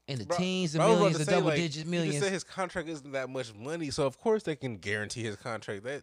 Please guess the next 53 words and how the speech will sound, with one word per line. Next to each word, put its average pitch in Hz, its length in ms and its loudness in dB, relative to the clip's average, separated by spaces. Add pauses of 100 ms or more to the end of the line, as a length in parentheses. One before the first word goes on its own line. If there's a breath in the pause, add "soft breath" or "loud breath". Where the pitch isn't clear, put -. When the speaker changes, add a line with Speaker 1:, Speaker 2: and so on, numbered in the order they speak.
(120)
Speaker 1:
That's 220 200 0
Speaker 2:
they 214 60 0
make 196 100 4
Speaker 1:
because 185 220 4
Speaker 2:
that 185 100 4
off 165 180 2
of 151 100 -2
a 123 60 2
day 135 240 0
in 151 140 2
revenue, 143 420 -4
probably, 123 220 2
Speaker 1:
Right, 190 180 4
but 160 60 4
Speaker 2:
an 160 100 4
Speaker 1:
that's - 140 4
the 190 80 8
Speaker 2:
hour 185 100 8
Speaker 1:
whole, 175 80 10
Speaker 2:
in 156 80 6
revenue. 110 460 4
Speaker 1:
but 135 100 2
that's 156 160 0
the 151 100 -6
whole 147 140 2
point. 160 320 -4
If 120 160 -4
you, 185 160 -6
especially 190 480 -2
in 147 60 -4
a 143 40 -4
superstar 156 560 -6
nigga, 143 380 -8
all 165 300 0
they 147 100 0
contracts 127 520 -4
should 104 100 -12
be 110 100 -4
guaranteed 107 480 -6
'cause 110 120 -6
they 127 120 -2
got 120 160 -2
the - 60 -10
shortest 92 400 -6
careers. 92 520 -10
Speaker 2:
Mm. 87 200 -20 (260)
Speaker 1:
And 151 160 -2
in 160 80 -2
that 170 160 0
way, 175 140 4
they 175 160 0
at 170 80 -2
least, 185 280 -2